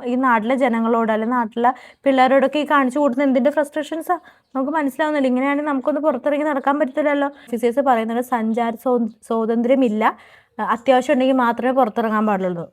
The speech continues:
അതെന്താ അതങ്ങനെ? എന്താ അങ്ങനെയുള്ള, ആ, എന്താ അങ്ങനെയുള്ള സംഭവം എന്താ? അത് മനസ്സിലാവുന്നില്ല. അതുപോലെ തന്നെ ആ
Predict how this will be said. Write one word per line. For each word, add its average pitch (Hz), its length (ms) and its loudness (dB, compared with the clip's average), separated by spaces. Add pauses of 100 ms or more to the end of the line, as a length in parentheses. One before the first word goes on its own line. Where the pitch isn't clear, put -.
(140)
അതെന്താ 240 300 -2
അതങ്ങനെ? 240 400 -2 (480)
എന്താ 247 240 2
അങ്ങനെയുള്ള, 247 540 0
ആ, 247 400 0
എന്താ 269 180 0
അങ്ങനെയുള്ള 254 340 0
സംഭവം 240 340 0
എന്താ? 233 180 -2
അത് - 360 -8
മനസ്സിലാവുന്നില്ല. 247 600 0 (580)
അതുപോലെ 269 240 2
തന്നെ 302 100 0
ആ 370 40 0